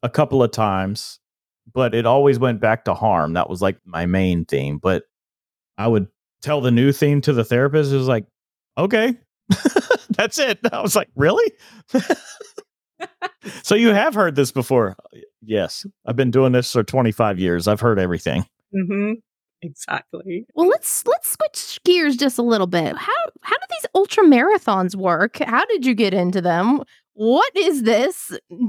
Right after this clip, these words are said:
Speaker 3: craziness? I have never seen anybody run and smile at the same time.
Speaker 1: <laughs> Well, and, and b-, before you answer that, how long is one ultra marathon?
Speaker 2: Yeah, so they're all different lengths. An ultra marathon is really anything that's longer than a marathon. And I run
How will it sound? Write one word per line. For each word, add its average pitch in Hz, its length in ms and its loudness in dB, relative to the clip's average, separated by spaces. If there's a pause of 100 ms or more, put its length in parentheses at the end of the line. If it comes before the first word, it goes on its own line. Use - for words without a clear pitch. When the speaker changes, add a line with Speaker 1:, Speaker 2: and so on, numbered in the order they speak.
Speaker 3:
craziness? 277 800 2
I 240 100 0
have 240 160 0
never 277 260 2
seen 302 160 -2
anybody 247 440 2
run 233 420 0
and - 200 0
smile 233 420 0
at 185 80 -4
the 175 80 -20
same 190 220 -6
time. 180 300 -8
Speaker 1:
<laughs> 175 500 2 (400)
Well, 180 220 2
and, 196 180 -4
and 190 240 -8
b-, 165 100 0 (100)
before 170 320 2
you 190 140 2
answer 170 300 0
that, 135 180 2
how 165 140 2
long 160 300 0
is 117 160 -2
one 123 260 -2
ultra 107 340 -6
marathon? 80 560 -10 (320)
Speaker 2:
Yeah, 254 240 -2
so - 140 -2
they're 302 160 0
all 349 100 0
different - 280 0
lengths. 202 320 -2
An 220 80 0
ultra 254 260 0
marathon 202 380 0
is 165 120 -4
really 175 240 0
anything 185 500 -2
that's - 340 -4
longer 170 500 0
than 165 140 -4
a - 20 -4
marathon. 143 640 -4
And 151 180 -6
I 170 120 -4
run 170 320 -2